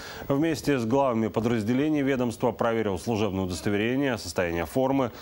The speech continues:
аккуратность и правильность нашивки погон, размещение знаков отличия, эмблем, шевронов,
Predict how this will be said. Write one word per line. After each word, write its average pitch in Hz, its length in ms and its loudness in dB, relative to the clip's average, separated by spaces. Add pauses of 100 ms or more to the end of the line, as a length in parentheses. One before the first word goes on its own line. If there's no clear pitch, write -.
(240)
аккуратность 139 720 0
и 104 60 0
правильность 101 600 -2
нашивки 104 500 -2
погон, 117 480 0
размещение 85 600 -2
знаков 117 400 -2
отличия, 117 540 0
эмблем, 110 480 0
шевронов, 113 560 0